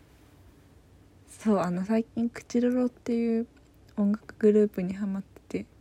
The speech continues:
そのクチロロの「東京」っていう曲が、電車の発車音とか扉が閉まる音とかがサンプリングされてて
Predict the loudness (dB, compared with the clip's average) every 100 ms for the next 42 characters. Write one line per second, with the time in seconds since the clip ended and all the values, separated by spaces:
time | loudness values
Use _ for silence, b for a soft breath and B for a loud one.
0 | -20 -8 -4 -2 -4 -12 -6 0 2 2
1 | 0 -2 -4 -6 -14 -20 -20 -20 -20 -20
2 | _ -20 -20 -6 -6 -4 -4 -4 -2 -4
3 | -4 -8 -8 -6 -4 -8 -14 -20 -20 -20
4 | -20 -2 2 2 2 2 2 0 -4 -4
5 | -2 0 0 0 -4 -8 -10 -12 -4 0
6 | 2 2 0 -2 -4 0 2 2 -2 -8
7 | -16 -12 -12 -10 -8 -6 -6 -4 -4 -2
8 | -6 -8 -14 -14 -20